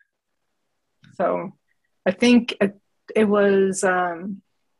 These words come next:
it's only a handful of years ago when tourism all of a sudden boomed, and it was like two million tourists in one year.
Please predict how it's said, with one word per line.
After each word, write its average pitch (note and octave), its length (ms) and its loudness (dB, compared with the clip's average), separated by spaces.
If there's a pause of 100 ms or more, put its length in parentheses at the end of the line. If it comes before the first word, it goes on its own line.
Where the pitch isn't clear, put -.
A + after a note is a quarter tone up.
(600)
it's - 80 -14
only C4 260 -2
a E3 40 -2
handful F#3+ 360 -4
of F3+ 120 -2
years G3 280 0
ago E3 300 0
when E3+ 180 -6
tourism D#3+ 560 -4
all F#3+ 180 0
of G3+ 60 -6
a G#3 40 -10
sudden F#3 340 -6
boomed, F#3 540 -4 (560)
and F3+ 180 -6
it F3+ 40 -2
was F3+ 220 -2
like E3 200 -2
two G3 260 -2
million F3 380 -2
tourists F3 560 -2
in F#3+ 240 -8
one F#3+ 220 -2
year. F#3 520 0